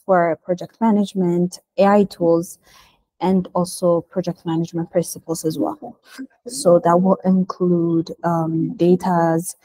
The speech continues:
um, A I usage, um, and yeah, managing projects. So you'll be equipped, or you'll be A I,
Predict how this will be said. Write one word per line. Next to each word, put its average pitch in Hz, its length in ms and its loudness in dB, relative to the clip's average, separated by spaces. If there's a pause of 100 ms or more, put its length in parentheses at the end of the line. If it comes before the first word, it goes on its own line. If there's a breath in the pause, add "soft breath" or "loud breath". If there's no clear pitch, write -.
(300 soft breath)
um, 165 560 0
A 180 140 4
I 175 120 4
usage, 170 800 0 (480)
um, 160 920 -8 (480)
and 170 320 -2 (100)
yeah, 339 120 4 (120)
managing 196 480 2
projects. - 580 -10
So 180 280 -2
you'll 190 240 0
be 247 240 -2
equipped, - 580 -2 (1120)
or 180 160 2
you'll 190 380 0
be 175 340 -4 (280)
A 190 100 -2
I, 170 340 -6